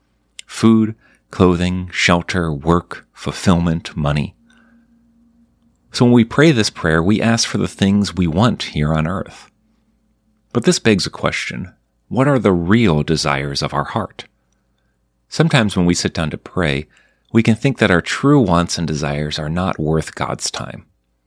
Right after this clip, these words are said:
that they are too simple or too silly. So instead, we pray for the things we think God wants for us to pray for.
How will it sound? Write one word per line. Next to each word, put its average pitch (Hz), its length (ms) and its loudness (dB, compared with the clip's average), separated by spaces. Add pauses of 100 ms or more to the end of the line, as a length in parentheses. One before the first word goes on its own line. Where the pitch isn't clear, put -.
(320)
that 87 140 -2
they 101 120 2
are 90 80 2
too - 240 -2
simple 101 480 0
or 92 360 0
too - 240 -6
silly. - 520 -8 (840)
So 123 220 4
instead, 120 380 4
we 104 140 6
pray 104 240 2
for 101 160 -4
the 87 120 4
things 92 360 0
we 87 100 -2
think 131 440 -2
God 73 240 -2
wants - 320 -6
for - 180 -6
us - 320 -6
to - 140 -12
pray 110 240 0
for. - 360 -12